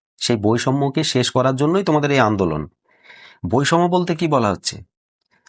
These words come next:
যে একজনকে এক চোখে দেখবে আর একজনকে অন্য চোখে দেখবে, তো সেই রকম যেন না হয় সেইটা খ-, মানে শেষ করার জন্যই তোমাদের এই আন্দোলনটা। তাহলে এখন যারা গুলি খেয়েছে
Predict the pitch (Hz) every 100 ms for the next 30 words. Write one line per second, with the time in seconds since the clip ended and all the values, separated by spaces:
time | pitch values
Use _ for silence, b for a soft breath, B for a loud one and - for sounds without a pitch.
0 | - 156 - 123 117 143 151 123 117 -
1 | 139 143 151 170 135 113 120 113 107 98
2 | 92 90 90 82 80 92 127 - 120 131
3 | 143 151 175 190 202 _ _ 110 123 123
4 | 117 139 220 - 135 131 170 - 113 -
5 | 90 - _ _ _ _ _ 104 113 110
6 | - 135 - 151 156 151 143 185 170 156
7 | 156 139 139 139 135 131 175 B B B
8 | B B 139 156 - - 120 - 175 117
9 | 147 117 113 131 151 98 104 165 196 107
10 | 80 -